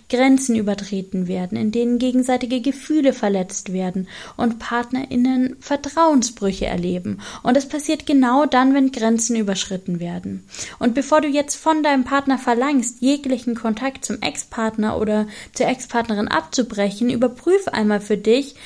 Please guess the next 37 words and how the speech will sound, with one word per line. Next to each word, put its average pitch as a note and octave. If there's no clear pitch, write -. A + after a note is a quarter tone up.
die B3+
anderen D4+
Schritte G3
und A#3
überleg, A#3+
ob's A#3
wirklich D4
der C4
Kontakt C4
ist, -
der E3+
dich F3+
stört -
oder B3
ob B3+
da B3
vielleicht B3
noch B3
ein B3
anderes A3
Thema F3+
dahinter F3+
steckt. -
Aber G#3+
wenn E4+
du D#4+
feststellst, -
dass C#4+
die D4
Beziehung C4
der A3
beiden B3
für A#3
dich D4
nicht C4+
tragbar B3+
ist -